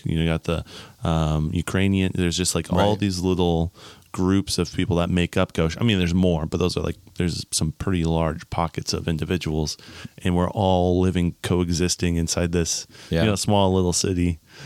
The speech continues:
Speaker 1: And,
Speaker 2: Yeah,
Speaker 1: uh,
Speaker 2: absolutely.
Speaker 1: it's very fascinating. But yeah, so you were born in, you just basically been in Goshen your whole life.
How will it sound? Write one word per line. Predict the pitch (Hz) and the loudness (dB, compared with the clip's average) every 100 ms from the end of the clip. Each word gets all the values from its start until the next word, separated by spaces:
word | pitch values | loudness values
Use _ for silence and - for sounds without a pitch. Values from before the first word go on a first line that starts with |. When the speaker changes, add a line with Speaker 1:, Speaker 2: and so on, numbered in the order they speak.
| - - | -14 -6
Speaker 1:
And, | 80 82 | -2 0
Speaker 2:
Yeah, | 92 | 0
Speaker 1:
uh, | 87 78 | 0 -2
Speaker 2:
absolutely. | 87 87 85 92 78 80 | -2 0 0 0 -2 -4
Speaker 1:
it's | - | -4
very | 90 85 | -4 -4
fascinating. | - 82 - 98 87 - 90 - - - - | -4 -6 -6 -6 -8 -8 -10 -12 -20 -20 -8
But | 85 - | -8 -2
yeah, | 101 | -2
so | - 107 | 0 2
you | 151 | 2
were | 143 | 0
born | - 98 123 | 0 2 2
in, | 85 85 - - | 0 -4 -10 -2
you | 98 | -2
just | 113 123 - | 0 -2 -2
basically | - 110 - 98 | -2 -2 0 0
been | 87 92 | 0 0
in | 87 | 0
Goshen | 87 85 87 | 0 0 0
your | 82 | 2
whole | 82 78 | 2 2
life. | 90 82 | 0 -2